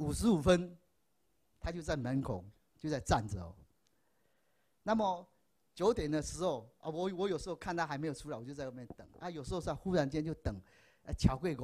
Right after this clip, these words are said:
五分钟啊，九点五分在福华，我就才进去。九点五分，他就说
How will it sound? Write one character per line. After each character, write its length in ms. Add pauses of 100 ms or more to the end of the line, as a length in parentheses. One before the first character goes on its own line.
五 140
分 140
钟 260
啊， 180 (200)
九 180
点 220
五 160
分 240
在 120
福 160
华， 120
我 100
就 160
才 180
进 240
去。 240 (280)
九 160
点 140
五 40
分， 140
他 100
就 80
说 240